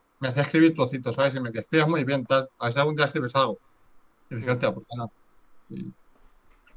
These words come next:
Speaker 2: Y ahí
Speaker 1: y me puse a
Speaker 2: empezó,
Speaker 1: escribir y
Speaker 2: ahí empezó el escribir.
Speaker 1: me puse a escribir, la gente me decía,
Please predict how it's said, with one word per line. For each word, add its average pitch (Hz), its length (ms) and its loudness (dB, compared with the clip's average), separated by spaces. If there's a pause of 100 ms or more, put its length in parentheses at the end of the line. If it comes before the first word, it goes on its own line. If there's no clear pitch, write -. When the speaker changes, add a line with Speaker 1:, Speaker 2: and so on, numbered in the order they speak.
(520)
Speaker 2:
Y 120 120 -12
ahí 113 120 -6
Speaker 1:
y - 0 -
me 123 120 0
puse 123 160 -4
a 131 40 -4
Speaker 2:
empezó, 123 80 -8
Speaker 1:
escribir 160 360 6
y 165 80 8
Speaker 2:
ahí 147 120 2
empezó 117 380 -10
el 117 80 -6
escribir. 127 560 -12 (280)
Speaker 1:
me 127 80 -4
puse 135 140 0
a - 20 6
escribir, 156 480 4 (260)
la 131 160 -4
gente 151 240 0
me 143 140 2
decía, 151 140 -2